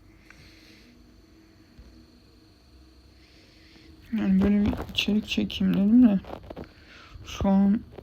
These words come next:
Melek Edgar'lar kalırsa ne yapacağım? Olmadığı için.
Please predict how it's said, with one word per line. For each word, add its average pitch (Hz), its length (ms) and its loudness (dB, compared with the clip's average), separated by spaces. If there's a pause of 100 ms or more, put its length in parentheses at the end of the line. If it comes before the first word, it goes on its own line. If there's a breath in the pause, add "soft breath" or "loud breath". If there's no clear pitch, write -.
(1900)
Melek 190 360 4
Edgar'lar 202 540 0
kalırsa 220 500 -2
ne 208 60 0
yapacağım? 202 440 -6 (880 soft breath)
Olmadığı 185 440 4
için. 190 400 -4